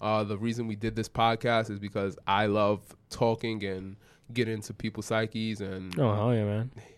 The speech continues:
Speaker 1: him too. So definitely, we'll be watching the channel
Speaker 2: Actually, we
Speaker 1: and the
Speaker 2: should be doing that,
Speaker 1: Instagram,
Speaker 2: yeah.
Speaker 1: and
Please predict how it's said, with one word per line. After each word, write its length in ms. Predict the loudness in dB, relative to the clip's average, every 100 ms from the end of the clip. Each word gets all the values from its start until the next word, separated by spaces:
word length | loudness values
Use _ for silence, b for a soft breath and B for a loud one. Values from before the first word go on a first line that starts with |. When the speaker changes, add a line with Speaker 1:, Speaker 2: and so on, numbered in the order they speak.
| _
Speaker 1:
him 220 | -6 -4
too. 400 | 0 2 2 -2 b b b
So 440 | -4 2 4 4 2
definitely, 680 | 4 2 2 -2 -4 -6 -4
we'll 160 | -2
be 140 | 0 2
watching 420 | 4 2 0 -8
the 80 | -8
channel 300 | -4 2 4
Speaker 2:
Actually, 200 | 4 6
we 60 | 4
Speaker 1:
and 60 | 2
the 80 |
Speaker 2:
should 120 | 2 4
be 80 | 4
doing 200 | 4 4
that, 80 | 4
Speaker 1:
Instagram, 140 | 4 2
Speaker 2:
yeah. 120 | 2
Speaker 1:
and 300 | -2 -4 -8